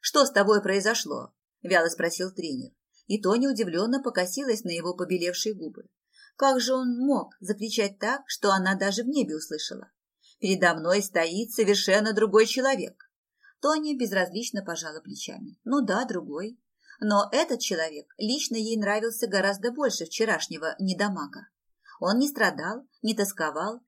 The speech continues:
и не боялся. Впрочем, эйфория от полета медленно отпускала ее – и к Тоне постепенно возвращались привычные ощущения и мысли.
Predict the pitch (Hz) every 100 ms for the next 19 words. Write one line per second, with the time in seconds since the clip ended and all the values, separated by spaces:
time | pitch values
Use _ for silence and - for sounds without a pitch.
0 | _ - 226 233 285 277 185 - - -
1 | _ _ _ _ 285 311 311 277 254 240
2 | 247 247 254 269 202 185 185 185 190 294
3 | 294 170 170 165 190 247 233 240 - 214
4 | 220 240 - 294 160 151 147 156 - _
5 | _ _ 208 208 - 214 294 302 247 247
6 | 185 - 190 233 220 180 156 156 - 202
7 | 262 285 - 175 147 190 - 233 220 -
8 | 165 - 151 - 185 180 170 - 160 262
9 | - 175